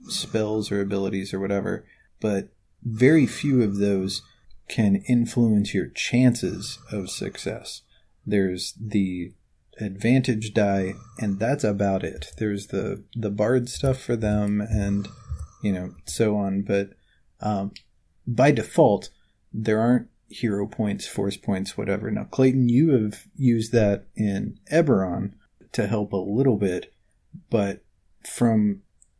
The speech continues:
from playing D and D five E,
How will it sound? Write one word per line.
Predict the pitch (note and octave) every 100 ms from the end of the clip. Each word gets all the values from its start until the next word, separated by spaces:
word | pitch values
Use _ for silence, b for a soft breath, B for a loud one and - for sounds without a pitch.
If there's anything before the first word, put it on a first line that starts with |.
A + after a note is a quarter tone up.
| -
from | - G2+
playing | F#2+ D#3+ E3 C3 A#2
D | A#2+ B2
and | G#2+
D | A2 G#2 G2+ -
five | - - G#2 G2
E, | F#2+ F#2 -